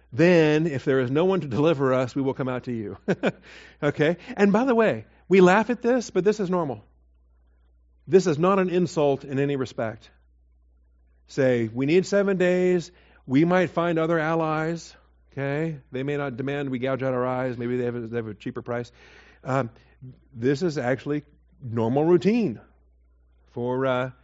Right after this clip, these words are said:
setting up the liege, uh, the, the, the patron and, and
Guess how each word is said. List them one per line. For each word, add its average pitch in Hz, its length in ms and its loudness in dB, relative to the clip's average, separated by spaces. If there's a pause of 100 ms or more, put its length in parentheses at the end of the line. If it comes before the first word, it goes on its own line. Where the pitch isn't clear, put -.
(380)
setting 131 340 -2
up 120 160 -4
the - 80 -6
liege, 120 400 -4 (280)
uh, 110 240 -6
the, 110 260 -10
the, 110 280 -12 (180)
the 101 260 -12 (460)
patron 123 420 -6
and, 110 220 -8
and 110 500 -10